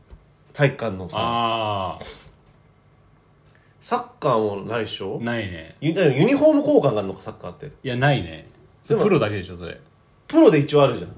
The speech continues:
Speaker 2: うん。
Speaker 1: ああいうのもないもん。バスケって。
Speaker 2: あ、そうなんだ。
Speaker 1: うん。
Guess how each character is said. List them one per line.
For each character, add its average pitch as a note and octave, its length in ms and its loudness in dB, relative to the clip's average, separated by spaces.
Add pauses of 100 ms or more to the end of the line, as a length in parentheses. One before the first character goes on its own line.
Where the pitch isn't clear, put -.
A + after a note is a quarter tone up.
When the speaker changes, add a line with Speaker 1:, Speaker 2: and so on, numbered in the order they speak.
(100)
Speaker 2:
う G2+ 40 -10
ん。 F#2 80 -10
Speaker 1:
あ E2 60 -14 (1200)
あ B3+ 160 4
い E4 60 4
う E4 60 0
の A3 80 6
も A#2+ 100 2
な A2 120 0
い G2+ 40 -6
も F2 80 -10
ん。 D#2+ 60 -14 (800)
バ B2 140 -4
ス - 100 -16
ケ G2+ 80 -14
っ - 40 -12
て。 - 240 -16 (160)
Speaker 2:
あ、 G#2+ 100 -8
そ F3+ 160 0
う F3+ 40 4
な B2+ 100 2
ん F#2+ 100 -6
だ。 E2+ 80 -8
Speaker 1:
う G#2+ 60 -6
ん。 G2 240 -6